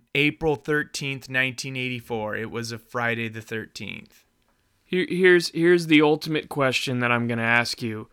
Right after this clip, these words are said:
Speaker 2: In, in, uh, Jason versus Freddy or Freddy versus Jason, however it went.
Speaker 1: Yeah.
Speaker 2: On it now, an honest answer,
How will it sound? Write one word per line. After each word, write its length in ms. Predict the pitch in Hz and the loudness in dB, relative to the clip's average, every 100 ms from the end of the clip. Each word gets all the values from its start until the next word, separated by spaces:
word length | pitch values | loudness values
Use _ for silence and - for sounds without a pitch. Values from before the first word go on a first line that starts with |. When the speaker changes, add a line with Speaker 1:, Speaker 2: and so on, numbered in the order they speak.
| _ _ _ _ _ _ _ _ - | _ _ _ _ _ _ _ _ 0
Speaker 2:
In, 500 | 165 165 170 190 185 _ _ _ _ _ _ _ _ _ _ _ - | 4 4 4 0 -4 _ _ _ _ _ _ _ _ _ _ _ 0
in, 280 | 151 156 156 | 2 2 0
uh, 360 | 147 143 135 | 2 4 2
Jason 580 | 120 143 147 139 151 135 | 0 2 2 2 -2 -2
versus 300 | 135 135 123 | 0 0 0
Freddy 400 | - 135 123 120 | -2 0 0 0
or 80 | 113 | -2
Freddy 320 | 110 135 123 | -2 -2 0
versus 320 | 117 123 117 | 0 -2 -2
Jason, 480 | - 131 120 113 113 | -4 -2 -2 -4 -8
however 500 | 110 117 120 117 117 | -8 -4 -4 -2 -4
it 120 | 117 | -4
went. 260 | 120 123 117 | -4 -2 -2
Speaker 1:
Yeah. 360 | 120 113 113 117 _ _ _ _ _ _ _ _ _ - | -2 -4 -6 -12 _ _ _ _ _ _ _ _ _ 4
Speaker 2:
On 280 | 175 185 | 6 8
it 140 | 170 160 | 8 6
now, 220 | 147 131 | 6 6
an 120 | 131 139 | 4 4
honest 560 | 156 165 180 175 - | 6 6 4 2 -2
answer, 720 | 151 160 156 - 127 113 110 | -2 0 0 0 -2 -2 -4